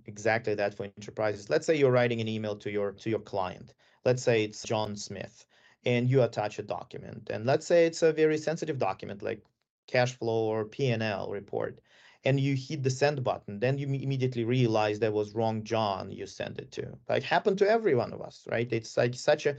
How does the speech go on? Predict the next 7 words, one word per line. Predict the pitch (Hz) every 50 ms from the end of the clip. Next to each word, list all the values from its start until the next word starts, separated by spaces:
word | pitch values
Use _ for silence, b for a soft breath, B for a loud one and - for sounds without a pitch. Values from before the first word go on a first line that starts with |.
| B B B B B _
common | - - 143 143 143 139 135
mistake. | 131 127 127 127 - - 123 104 95 92 - - b b b b b b b b _
But | - 127 131
if | 151 175 190 190 - -
A | 151 151
I | 160 160 156 143 123 117 110 110 107 110 110 110 - _ _ _ _ -
is | 123 123 123 123 123 123 120 120 117